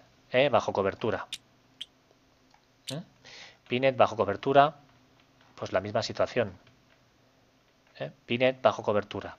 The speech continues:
Sacamos una carta, miramos debajo del número cuatro, sale un uno, así que también sin acción alguna. Por tanto, las dos unidades enemigas han quedado sin hacer nada.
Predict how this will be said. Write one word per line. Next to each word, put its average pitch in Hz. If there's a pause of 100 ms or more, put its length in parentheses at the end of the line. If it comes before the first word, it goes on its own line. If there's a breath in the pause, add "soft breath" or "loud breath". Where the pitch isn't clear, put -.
(120)
Sacamos -
una 98
carta, 127 (720)
miramos 98
debajo 98
del 95
número 95
cuatro, 127 (420 soft breath)
sale 113
un 107
uno, 98
así -
que 107
también 98 (100)
sin 113
acción 104
alguna. 90 (440 loud breath)
Por 110
tanto, 113
las 110
dos 120
unidades 117
enemigas 113
han 107
quedado 107
sin 110
hacer 107
nada. 98